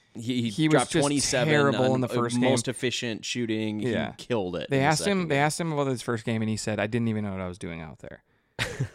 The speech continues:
Speaker 1: Okay.
Speaker 2: And, I mean,
Speaker 1: Just being
Speaker 2: I,
Speaker 1: honest.
Speaker 2: I think being honest is nice. I think he was just like,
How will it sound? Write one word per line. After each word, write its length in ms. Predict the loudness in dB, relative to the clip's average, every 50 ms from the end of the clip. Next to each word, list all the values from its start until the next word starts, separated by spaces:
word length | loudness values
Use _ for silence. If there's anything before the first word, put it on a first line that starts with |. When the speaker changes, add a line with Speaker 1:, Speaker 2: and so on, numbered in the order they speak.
| -8 -8
Speaker 1:
Okay. 280 | -8 -6 -6 -6 -6 -4 -4
Speaker 2:
And, 300 | -4 -2 -2 -2 -2 -2 -2
I 60 | 0
mean, 140 | 0 0 -2
Speaker 1:
Just 100 | 0 0
being 160 | 0 0 0
Speaker 2:
I, 40 | -2
Speaker 1:
honest. 180 | -4 -4 -4 -4
Speaker 2:
I 40 | -2
think 320 | -2 -2 -2 -4 -6 -4
being 180 | -2 -2 -2 -2
honest 300 | -4 -4 -6 -8 -8 -10
is 100 | -10 -8
nice. 120 | -8 -4 -2
I 80 | -2 -2
think 140 | -2 -2
he 120 | -4 -6 -6
was 140 | -6 -6 -6
just 180 | -8 -8 -8
like, 120 | -10 -10